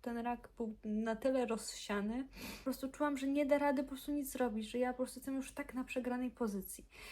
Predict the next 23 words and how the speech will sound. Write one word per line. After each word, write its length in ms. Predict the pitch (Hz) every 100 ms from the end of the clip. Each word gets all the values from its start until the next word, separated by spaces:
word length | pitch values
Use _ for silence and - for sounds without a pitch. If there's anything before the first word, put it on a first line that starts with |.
| - -
I 200 | 226 240
wzi-, 280 | 214 - 214 -
wzięłam 400 | - 277 247 226
te 100 | -
tabletki 800 | 214 202 202 - - 214 240 - - - - - - - - - - - -
i 100 | 254
pamiętam, 420 | 262 254 269 254
założyłam 460 | 254 262 262 247
słuchawki 520 | - 240 226 233 - 214
na 120 | 214
uszy, 300 | 254 269 226
zac-, 200 | 214 214
płakałam 680 | - 262 262 233 240 262 311 - _ - _ - _ - - - _ - - - - - - _ - - - - -
i 100 | 277
czytałam. 560 | 254 - 180 185 214 262
I 100 | 269
czytałam 680 | 262 262 247 247 - -
wszystko, 360 | 269 254 - 233
co 120 | 220
jest 140 | 220 220
napisane 560 | 214 - - 190 202
w 120 | 202
Googlach 520 | - 220 208 214 214